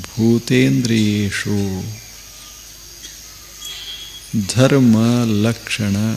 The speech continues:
ಅವಸ್ಥಾ ಪರಿಣಾಮಾಹ. ಏನೇನು ಬದಲಾವಣೆಗಳಾಗ್ತಾವ ಅದನ್ನು ನಾವು ತಿಳಿದುಕೊಂಡಿರಬೇಕು. ಅದು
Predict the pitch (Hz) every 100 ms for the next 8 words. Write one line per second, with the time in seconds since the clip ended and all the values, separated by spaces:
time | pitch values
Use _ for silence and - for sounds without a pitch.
0 | - - 107 120 - - - 101 127 131
1 | - 104 135 123 101 98 98 95 92 92
2 | 98 98 101 107 - - - - - -
3 | - - - - - - - - - -
4 | - 127 123 139 156 151 123 113 110 113
5 | 113 110 107 104 98 101 - - 92 92
6 | 90 85 - 127 - - - - - -
7 | - - - - - - - - - -
8 | - - - 113 131 143 123 113 131 131
9 | - 104 113 107 - 98 92 95 95 90
10 | 92 95 - 80 - - - - - -
11 | - - - - - 151 - - - -
12 | - - - - 117 110 117 113 110 107